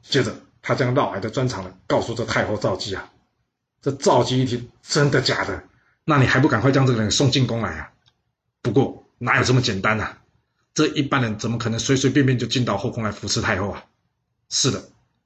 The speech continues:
一般人的确不行，但吕不韦不是一般人好吗？他先让人呢假装诬告这嫪毐，并且呢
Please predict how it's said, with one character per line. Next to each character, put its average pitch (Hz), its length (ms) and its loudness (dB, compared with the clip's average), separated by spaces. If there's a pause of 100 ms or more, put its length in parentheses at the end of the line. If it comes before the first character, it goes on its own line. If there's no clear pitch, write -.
(220)
一 156 100 0
般 120 340 -2
人 101 240 -8
的 123 140 -4
确 135 140 2
不 120 120 -2
行， - 260 -4 (600)
但 110 240 0
吕 104 120 -2
不 120 180 -4
韦 110 120 -2
不 - 180 -8
是 127 180 -2
一 110 60 -4
般 110 140 -2
人 107 100 -2
好 95 140 -6
吗？ 90 160 -4 (800)
他 113 240 2
先 123 180 2
让 120 160 0
人 95 120 -6
呢 98 160 -10 (100)
假 101 220 2
装 120 280 -2
诬 123 120 -2
告 120 160 0
这 117 80 0
嫪 107 180 2
毐， 82 120 -8 (340)
并 135 160 2
且 110 100 0
呢 95 140 -8